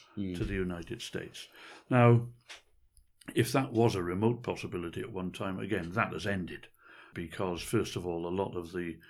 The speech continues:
Speaker 2: the new, uh, member states of the E U in Eastern Europe are very pro U S and pro the alliance with the United States.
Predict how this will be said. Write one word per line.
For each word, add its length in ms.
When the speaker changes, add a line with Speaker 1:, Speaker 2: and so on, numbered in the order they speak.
Speaker 2:
the 80
new, 800
uh, 100
member 340
states 380
of 120
the 100
E 160
U 240
in 100
Eastern 320
Europe 400
are 60
very 240
pro 600
U 260
S 300
and 200
pro 380
the 140
alliance 480
with 140
the 80
United 420
States. 460